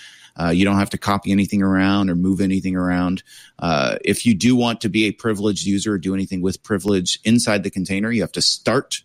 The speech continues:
the container with privilege, which means you'd have to type in sudo singularity,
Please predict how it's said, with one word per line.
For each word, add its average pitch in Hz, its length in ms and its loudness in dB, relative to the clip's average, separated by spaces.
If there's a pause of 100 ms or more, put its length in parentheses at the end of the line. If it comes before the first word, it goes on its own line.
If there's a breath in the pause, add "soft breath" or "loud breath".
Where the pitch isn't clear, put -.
the 101 80 -4
container 98 640 2 (160)
with 101 260 0
privilege, 90 540 -4
which 95 220 0
means 92 180 2
you'd 92 120 0
have 92 120 0
to 95 100 -4
type 90 240 0
in 87 100 2
sudo 104 500 2
singularity, 92 880 0